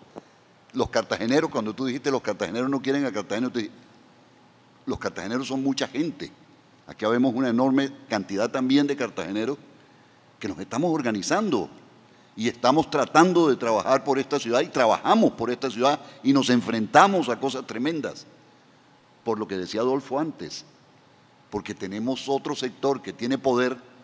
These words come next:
y que Cartagena no es sino un sitio de inversión. No la conocen siquiera, no sabe. Tú le dices: "¿Dónde queda, eh, Ciénaga Honda?". No tiene idea. ¿Sí? "¿Dónde queda la bahía de Barbacoa?". No sabe.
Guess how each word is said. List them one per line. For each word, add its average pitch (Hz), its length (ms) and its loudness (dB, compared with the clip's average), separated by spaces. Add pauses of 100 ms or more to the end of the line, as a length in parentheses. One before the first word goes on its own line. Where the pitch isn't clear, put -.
(260)
y 135 80 -6
que 220 160 -6
Cartagena 104 500 -2
no 127 100 0
es 127 100 -2
sino 127 180 0
un 131 100 0
sitio 131 380 -2
de 123 80 2
inversión. 101 720 -4 (640)
No 117 120 6
la 160 140 8
conocen 127 500 2
siquiera, 123 460 0
no 123 160 -2
sabe. 165 300 2
Tú 147 100 0
le 156 80 4
dices: 156 140 2
"¿Dónde 160 200 0
queda, 160 600 6 (240)
eh, 117 480 6
Ciénaga 139 340 8
Honda?". 143 360 10
No 104 140 -8
tiene 135 240 -4
idea. 123 300 2 (880)
¿Sí? 135 240 -2
"¿Dónde 135 260 2
queda 165 220 6
la 165 80 8
bahía 143 240 8
de 160 60 8
Barbacoa?". 139 500 8
No 120 140 2
sabe. 139 440 8